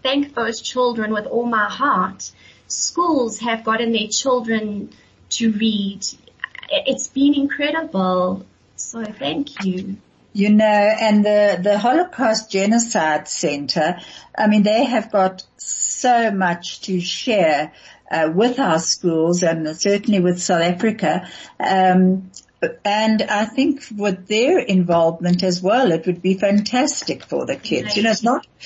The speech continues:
Speaker 2: they wouldn't, they're certainly, depending on the age, it wouldn't be scary.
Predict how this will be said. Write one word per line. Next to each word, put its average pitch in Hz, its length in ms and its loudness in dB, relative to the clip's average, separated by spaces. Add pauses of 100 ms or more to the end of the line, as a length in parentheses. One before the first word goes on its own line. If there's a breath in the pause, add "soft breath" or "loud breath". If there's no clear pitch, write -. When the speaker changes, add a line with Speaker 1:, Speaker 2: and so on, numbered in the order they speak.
(140)
Speaker 2:
they 220 140 2
wouldn't, 240 320 2
they're 214 220 2
certainly, 247 560 2
depending 202 500 0
on 175 160 4
the 165 120 0
age, 214 340 2
it 190 120 2
wouldn't 220 300 2
be 175 140 2
scary. 170 800 0